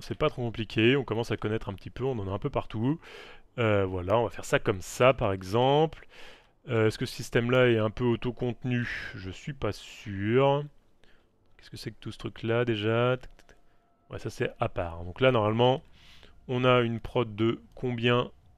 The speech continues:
Tac, on fait quatre cent quatre-vingts, deux mille quatre cents, donc c'est déjà beaucoup.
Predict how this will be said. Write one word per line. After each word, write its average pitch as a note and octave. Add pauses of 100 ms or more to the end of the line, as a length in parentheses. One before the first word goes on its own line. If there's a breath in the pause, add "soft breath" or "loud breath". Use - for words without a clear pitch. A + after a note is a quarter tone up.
(1400)
Tac, B2
on A#2
fait A#2 (440)
quatre C3+
cent B2
quatre-vingts, A#2
deux A#2
mille B2
quatre -
cents, C3
donc A2+
c'est -
déjà G#2+
beaucoup. G#2+